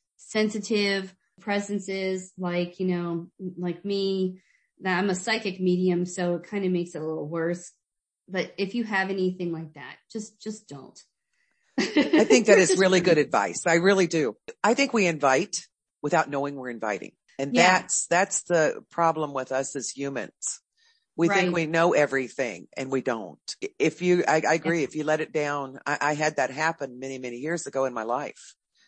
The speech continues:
Speaker 2: W-, b-, before I
Speaker 1: Yeah.
Speaker 2: even knew about all this kind of thing, I had some really bad experiences. And it, I did go to see someone and who explained to me,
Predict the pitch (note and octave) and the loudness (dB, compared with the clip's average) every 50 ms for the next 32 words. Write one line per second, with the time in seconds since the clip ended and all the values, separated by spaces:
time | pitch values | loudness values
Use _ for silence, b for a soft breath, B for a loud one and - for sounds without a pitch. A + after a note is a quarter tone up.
0 | _ _ - C#3 - - D3 - - - - D#3 - - F3+ E3+ D3+ D3 D3+ F3+ | _ _ -6 -6 -6 -6 -8 -10 -8 -2 -2 -4 -2 2 4 4 4 4 4 2
1 | C#3 C3 B2 B2+ C#3 D3+ F3 E3 C#3+ - A#2 A2 G#2 G#2 G2+ - F#2+ F#2+ - - | 0 -2 -4 -4 -2 0 0 0 0 0 -2 -2 0 -2 -2 -2 -4 -8 -8 -8
2 | - - A#2+ A2+ G2 F#2+ - - - - F3 F3+ D3+ A2+ F2+ - - - - - | -8 -8 -8 -8 -8 -10 -14 -12 -4 -4 -2 -2 -2 -4 -8 -12 -20 -20 -16 -12
3 | G#2+ B2+ B2+ B2 B2 A#2 - - - A#2 G#2+ A2 C#3 D#3 D3+ B2 G2 G2 F#2 G#2 | -10 -8 -6 -6 -6 -6 -8 -8 -14 -14 -12 -8 -6 -2 -2 -2 -4 -4 -4 -4
4 | G2+ F#2 F2+ - - - - D#3+ D#3+ D#3+ D3 B2+ - - G#2 G2+ F#2+ - - _ | -4 -4 -6 -8 -12 -12 -8 -6 -6 -6 -6 -6 -8 -8 -8 -8 -10 -10 -12 _
5 | b b b b b b b b _ _ _ _ _ _ - D3 C#3 C3+ B2+ B2 | b b b b b b b b _ _ _ _ _ _ -2 0 0 0 0 -4
6 | G#2+ - - G#2+ - _ _ _ _ _ - B2+ C3+ C3+ C3 B2+ - - E3+ G3 | -8 -12 -10 -10 -10 _ _ _ _ _ 0 2 2 4 2 0 0 2 2 2
7 | F#3 E3+ E3+ C#3+ B2+ A#2+ A2+ - - C3+ B2 G#2 G2+ G#2 - - _ _ _ _ | 2 2 2 2 2 0 -4 -6 -6 -6 -6 -6 -6 -8 -10 -12 _ _ _ _
8 | _ _ _ _ _ _ _ _ - - - - C#3+ B2+ A#2+ A#2 A2 G#2+ A#2 B2+ | _ _ _ _ _ _ _ _ -6 -4 0 0 0 0 0 0 -2 -2 -2 -4
9 | - - B2+ A2 D3 C#3 B2+ - - - - - E3+ F3+ G3 G#3 - - D3 C3+ | -6 -6 -4 -2 0 0 0 -2 -4 -6 -4 0 2 2 2 2 -2 -2 -4 -2
10 | B2 A#2+ B2 C3+ C#3 | -4 -4 -4 -6 -8